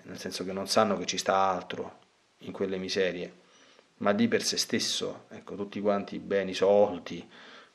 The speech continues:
eh, il su-, i successi, i poteri, i piaceri. Sant'Agostino di Ippona, che, che,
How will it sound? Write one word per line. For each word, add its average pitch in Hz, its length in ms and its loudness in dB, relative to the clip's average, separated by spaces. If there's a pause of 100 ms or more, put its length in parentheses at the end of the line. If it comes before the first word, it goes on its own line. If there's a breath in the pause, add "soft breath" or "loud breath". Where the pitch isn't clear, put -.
eh, 92 520 -6
il 95 120 -6
su-, - 200 -4
i 107 100 0
successi, 101 720 2
i 98 60 -2
poteri, 98 760 2 (180)
i 113 120 2
piaceri. 98 680 0 (2750 loud breath)
Sant'Agostino 110 1040 4 (120)
di 95 120 -8
Ippona, 107 420 6
che, 92 180 0
che, - 360 -8